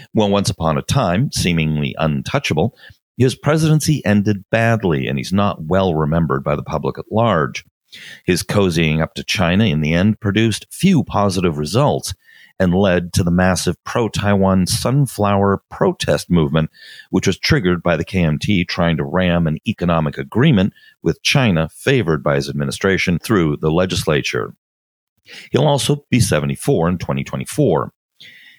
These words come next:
In the end, it will come down to whether he thinks with his head or his ego in deciding to run. The also ran to run also? Let's take a look at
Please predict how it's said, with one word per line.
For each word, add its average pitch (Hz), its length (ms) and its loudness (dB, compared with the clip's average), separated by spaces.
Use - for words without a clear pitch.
In 113 140 2
the 120 100 4
end, 135 480 2
it 101 140 0
will 98 100 0
come 107 240 0
down 104 220 2
to 107 100 2
whether 85 300 2
he 73 160 -6
thinks - 500 -2
with 80 140 -2
his - 140 -4
head 98 460 -2
or 90 160 4
his 73 220 0
ego 67 560 0
in 82 100 0
deciding 60 520 -4
to - 120 -16
run. 62 800 -4
The 92 140 2
also 92 360 0
ran 104 360 2
to 87 40 0
run 90 240 2
also? 190 560 2
Let's - 240 -4
take 95 200 0
a 98 60 0
look 123 180 2
at - 140 -2